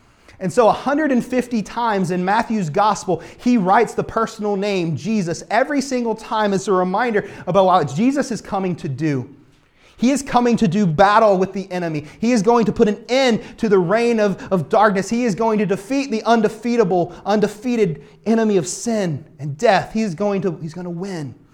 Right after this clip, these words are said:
He's gonna defeat that. And so as we continue to walk through Mary and Joseph's story, like we've seen that there,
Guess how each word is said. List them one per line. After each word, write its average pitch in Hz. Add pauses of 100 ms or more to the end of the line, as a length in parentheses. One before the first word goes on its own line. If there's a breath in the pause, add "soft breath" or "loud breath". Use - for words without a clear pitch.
(120)
He's -
gonna 170
defeat 156
that. 110 (2750)
And 135
so 160
as 143
we 151
continue 160
to 147
walk 139
through 143
Mary 131
and 120
Joseph's -
story, 95 (1120 soft breath)
like 139
we've 139
seen 156
that 135
there, 143